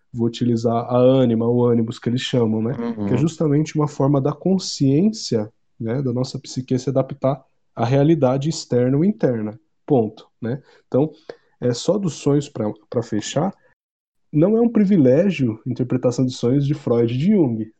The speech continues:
Speaker 1: tá? Isso daí já se fazia há muito tempo. Então, é, é interessante a gente pensar isso, porque, por exemplo, na Grécia Antiga, no Egito, os caras iam nos templos e eles ficavam num negócio chamado incubação.
Speaker 2: Hum.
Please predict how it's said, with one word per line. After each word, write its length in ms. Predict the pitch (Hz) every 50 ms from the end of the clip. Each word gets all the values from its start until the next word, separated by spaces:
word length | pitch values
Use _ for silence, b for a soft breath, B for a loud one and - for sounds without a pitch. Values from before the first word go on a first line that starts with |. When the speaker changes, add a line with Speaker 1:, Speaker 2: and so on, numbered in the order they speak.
| _
Speaker 1:
tá? 240 | _ - 107 117 139
Isso 220 | 139 117 - - 131
daí 200 | 120 110 117 127
já 140 | 127 139
se 120 | 131 - -
fazia 540 | - - 123 117 117 120 127 139 143 139 - _ _ -
há 80 | -
muito 340 | 117 117 127 147 156 156 - -
tempo. 420 | - 131 120 113 104 107 - - - _
Então, 400 | - 127 127 139 165 160 135 - b b b b b b
é, 340 | - 120 120 120 - 131 123
é 20 |
interessante 600 | 120 127 135 139 127 123 120 - - 131 135 139 -
a 40 |
gente 200 | 127 123 117 -
pensar 420 | - - 120 117 110 - 120 110 110
isso, 280 | 120 165 175 - - -
porque, 380 | - 139 127 127 - 127 123
por 160 | 120 - 131 123
exemplo, 520 | 113 110 120 117 113 - - 107 104 - _ _ _ _
na 100 | - 117
Grécia 380 | 110 107 113 123 139 139 - 135
Antiga, 300 | 113 - - 147 135 139
no 80 | 131 120
Egito, 280 | 117 113 135 180 175 -
os 80 | - -
caras 360 | - 151 151 160 156 139 127
iam 200 | 139 160 165 160
nos 180 | 143 123 -
templos 580 | - - 143 156 208 220 220 - 127 117 - - b b b b
e 80 | b 117
eles 180 | 123 147 143 -
ficavam 360 | - 143 - - 131 135 147
num 80 | 151
negócio 240 | 151 143 147 147 -
chamado 260 | - 151 143 147 143
incubação. 800 | 165 156 160 - 170 160 185 202 202 - - - - 127 143 - _ _ _ _ _ _ _ _ -
Speaker 2:
Hum. 340 | - 147 156 151 139 127 127